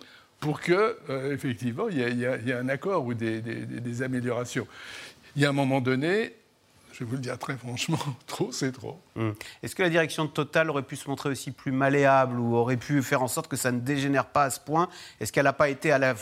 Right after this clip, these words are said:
Speaker 2: à la, Alain Juppé droite dans ses bottes ?
Speaker 1: Alors
Speaker 2: Si
Speaker 1: ça
Speaker 2: vous aviez, si vous aviez eu, de, eu à donner à être conseiller de Total,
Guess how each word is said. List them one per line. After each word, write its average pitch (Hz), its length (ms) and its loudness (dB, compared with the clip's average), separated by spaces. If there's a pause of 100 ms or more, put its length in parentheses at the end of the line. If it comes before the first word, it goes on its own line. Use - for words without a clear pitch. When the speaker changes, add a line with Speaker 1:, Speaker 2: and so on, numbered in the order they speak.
Speaker 2:
à 135 80 2
la, 127 200 6
Alain 127 180 2
Juppé 135 380 0 (340)
droite 143 300 2
dans 147 120 -2
ses - 160 -2
bottes ? 123 400 -4 (760)
Speaker 1:
Alors 139 260 -4
Speaker 2:
Si - 80 -2
Speaker 1:
ça 180 60 -2
Speaker 2:
vous 160 200 6
aviez, 165 300 0 (140)
si - 120 -8
vous 156 140 -4
aviez 170 200 2
eu, 151 460 0
de, 139 160 -2
eu 147 200 2
à 135 120 4
donner 135 260 2
à 135 60 2
être 120 120 -4
conseiller 170 420 -2
de 147 60 -12
Total, 110 440 -6